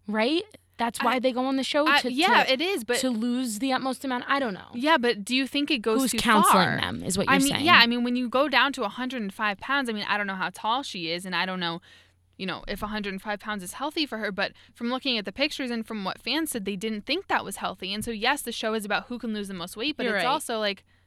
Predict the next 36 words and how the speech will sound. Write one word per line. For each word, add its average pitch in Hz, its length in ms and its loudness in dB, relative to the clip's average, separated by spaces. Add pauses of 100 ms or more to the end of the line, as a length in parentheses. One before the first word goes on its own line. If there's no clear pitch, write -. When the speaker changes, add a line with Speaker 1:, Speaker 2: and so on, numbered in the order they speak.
Speaker 2:
who 247 120 -4
can 311 100 -2
be 285 60 0
Speaker 1:
Health. 262 140 2
Speaker 2:
the - 40 -4
healthiest, 180 720 -2
you 214 80 -4
know? 196 320 2
Speaker 1:
Absolutely. 240 380 0
Speaker 2:
And 233 100 2
that's 294 160 0
something 330 160 0
that 302 140 -2
the 285 80 -4
show 208 200 -4
kind 208 240 -8
of 202 120 -6
ignores, 220 560 -2
I 294 220 -4
think. 175 420 -6 (320)
So 254 240 0
Jillian 262 400 0
Michaels 202 540 -2
has 208 180 -8
left 202 240 -4
a - 20 -18
couple 233 300 -8
times, 185 320 -8
but - 120 -10
she - 160 -12
left 196 280 -2
for 202 100 -6
good 196 320 -6
after 190 540 0
that 175 240 -2
dramatic 180 400 -6